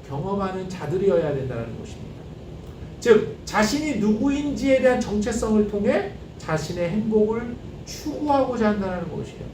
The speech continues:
내가 누구냐라는 것을 통해 나의 행복을 추구해야 합니다. 그래서 오히려 하나님을 신뢰하지 못하고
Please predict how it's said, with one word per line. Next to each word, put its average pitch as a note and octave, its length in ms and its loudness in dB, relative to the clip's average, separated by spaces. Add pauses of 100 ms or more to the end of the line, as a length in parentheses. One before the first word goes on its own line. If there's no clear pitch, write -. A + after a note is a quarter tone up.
(240)
내가 G#3+ 260 6
누구냐라는 F#3 960 0
것을 A#3 400 4
통해 G#3 640 0 (600)
나의 E3+ 260 2
행복을 A3 640 2 (1160)
추구해야 A3+ 920 -2
합니다. A#2+ 220 -8 (1700)
그래서 B3+ 280 8
오히려 B3 240 8
하나님을 D#4 360 6
신뢰하지 D4 460 6
못하고 G3 640 2